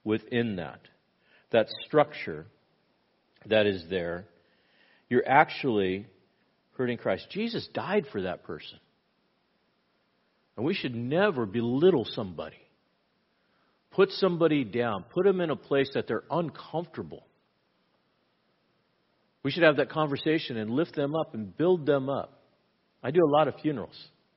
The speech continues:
And I always have a conversation with them, uh, especially when I don't know them. "When I come and do the service, how would you like for me to dress? You want me to wear a suit,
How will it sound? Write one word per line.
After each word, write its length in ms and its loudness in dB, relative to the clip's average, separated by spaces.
And 80 -2
I 120 2
always 340 6
have 160 2
a 40 -2
conversation 720 -2
with 220 -6
them, 260 -6
uh, 60 -10
especially 600 2
when 180 -2
I 80 2
don't 240 0
know 180 0
them. 260 -8
"When 120 -4
I 60 -2
come 180 -2
and 100 -4
do 120 -2
the 60 -4
service, 380 -6
how 120 -2
would 140 -8
you 80 -6
like 200 -2
for 80 -16
me 120 -8
to 100 -8
dress? 260 -10
You 60 -12
want 80 -8
me 60 -8
to 40 -10
wear 120 -8
a 40 -16
suit, 320 0